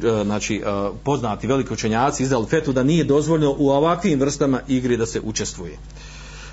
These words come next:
Pa makar to djeci bilo simpatično, znači, treba i odvraćati od toga. E, i ostala još ova zadnja što smo rekli, znači, e, e, nagradna igra, slična ovoj, da se sakupi, saku-, napravi se, ovaj, da se dobije kupon,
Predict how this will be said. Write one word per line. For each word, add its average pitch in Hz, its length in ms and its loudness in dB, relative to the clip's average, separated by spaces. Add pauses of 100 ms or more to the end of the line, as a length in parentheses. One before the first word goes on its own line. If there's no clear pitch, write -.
Pa 104 80 0
makar 127 320 2
to 117 100 0
djeci 113 300 0
bilo 113 200 2
simpatično, 107 520 -2
znači, 98 180 -8
treba 101 300 -2
i 92 80 -2
odvraćati 92 420 -6
od - 60 -16
toga. - 140 -14 (720)
E, 98 360 0 (360)
i 131 140 4
ostala 170 280 4
još 139 140 2
ova 143 160 4
zadnja 139 380 2
što - 120 -4
smo 120 140 0
rekli, 147 240 2
znači, 135 360 2
e, 135 40 2
e, 123 480 2 (600)
nagradna 139 500 4
igra, 156 320 4 (140)
slična 151 380 0
ovoj, 156 140 6
da 131 160 0
se - 120 -4
sakupi, 156 540 2 (260)
saku-, 160 380 2
napravi 160 380 2
se, 123 200 0
ovaj, 117 400 2
da 131 120 0
se 143 120 -6
dobije 160 300 2
kupon, 202 560 2